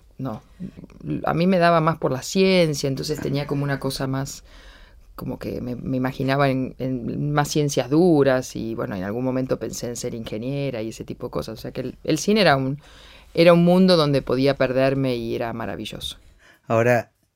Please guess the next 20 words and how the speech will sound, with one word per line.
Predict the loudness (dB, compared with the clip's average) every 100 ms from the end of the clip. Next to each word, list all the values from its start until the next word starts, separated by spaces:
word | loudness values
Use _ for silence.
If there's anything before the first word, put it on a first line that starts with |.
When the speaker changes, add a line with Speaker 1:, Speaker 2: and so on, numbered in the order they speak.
| _
Speaker 2:
me | -4 -2
llama | 2 4
la |
atención | 4 2 0 2 2 4
que | 0
tu | -2 -2
papá | -4 2 2 2 -4
lo | -8 -8
llevaba | -4 -2 2 2
a | 4
ver, | 4 2 -4 _
eh, | -6 -4 -6 -6
es-, | -8 -8 -10
esa | -8 -4 -2
clase | -2 -6 -6
de |
películas, | -2 0 0 -2 -4
digamos. | -2 -2 -2 0
¿Había | 4 4 4
como | 0 -2 -4